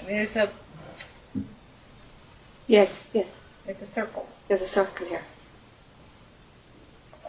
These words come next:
Speaker 2: If the eye is alive, it thinks it's doing it. If the I is alive and couldn't bother doing it, then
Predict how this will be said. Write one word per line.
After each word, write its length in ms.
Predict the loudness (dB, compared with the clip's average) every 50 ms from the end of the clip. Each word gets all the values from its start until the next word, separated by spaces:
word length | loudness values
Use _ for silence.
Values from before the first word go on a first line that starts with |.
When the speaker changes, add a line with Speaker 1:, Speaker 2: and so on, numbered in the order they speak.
| -20 -20 -20 -20 -20 -20 -20 -20 -20 -20 -20 -20 -20 -20 -20 -20 -20 -20 -14 -12 -10 -12 -12 -14 -20 -12 -10
Speaker 2:
If 140 | -10 -6 2 4
the 140 | 4 8
eye 220 | 10 10 10 10 10
is 160 | 10 10 10
alive, 480 | 10 10 10 10 10 8 8 6 4 2
it 160 | -2 -6 -2
thinks 340 | 0 0 0 0 0 -4 -6
it's 180 | -8 -6 0
doing 280 | 2 2 2 2 2 -2
it. 240 | -2 -2 -4 -4 -4 -8 -16 -20 -20 -20 -20 -20 -20 -20 -20 -20 -20 -20 -20 -20 -20 -20 -20 -20 -20 -20 -20 -20 -20 -20 -20 -20 -2 0
If 160 | 2 2 2
the 180 | 4 4 8 10
I 200 | 10 10 12 12
is 180 | 12 10 10 10
alive 460 | 10 10 10 8 8 8 6 6 4 4
and 140 | 2 2 4
couldn't 300 | 4 4 6 6 8 10
bother 260 | 10 10 12 10 8
doing 320 | 6 6 6 6 6 4
it, 280 | 4 2 2 0 -2 -6 -10 -14 -20 -20 -20 -20 -20 -20 -20 -20 -8 2 6
then 360 | 8 8 8 8 6 4 2